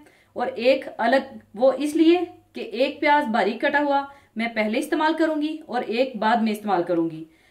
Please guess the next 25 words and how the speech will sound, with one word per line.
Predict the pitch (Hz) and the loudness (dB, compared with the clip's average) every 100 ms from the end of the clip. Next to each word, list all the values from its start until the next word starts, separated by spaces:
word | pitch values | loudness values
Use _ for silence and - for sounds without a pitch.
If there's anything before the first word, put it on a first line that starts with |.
| _ - | _ -10
और | 240 | -8
चार | 226 269 240 294 | -2 2 4 4
अदद | 302 302 - - _ _ _ _ _ - | 2 -2 -4 -10 _ _ _ _ _ -6
टमाटर | 247 226 277 330 339 - 214 | 0 0 2 2 0 -4 -2
बारीक | 214 233 269 | 0 0 -2
कटे | 254 | -2
हुए | 247 247 | 0 -2
चाहिए | 269 196 185 | 0 0 2
होंगे। | 175 151 - _ _ _ _ _ _ _ _ _ _ _ _ | 0 -4 -12 _ _ _ _ _ _ _ _ _ _ _ _
और | 202 220 | -8 -4
लहसुन | 220 214 - 302 | -4 -4 -2 0
अदरक | 311 285 302 302 - | 0 0 -2 -4 -10
पिसा | 269 294 | -4 -2
हुआ | 277 285 285 277 - - | -2 -2 -2 -4 -16 -10
two | 240 | -8
tablespoon, | 233 294 320 311 311 311 339 339 _ _ _ _ _ _ _ _ _ _ _ | -6 -2 -2 -2 -2 2 2 0 _ _ _ _ _ _ _ _ _ _ _
छः | - 240 262 | -4 -2 0
से | 294 294 | -2 -2
सात | 254 208 220 | 0 0 0
अदद | 262 277 262 185 | -2 -4 -6 -4
बारीक | 208 196 220 | 0 0 -2
कटी | 254 247 | -4 -2
हुई | 254 254 | -2 -2
हरी | 220 190 202 | -4 -4 -4
मिर्चें, | 196 - 302 | -6 -2 0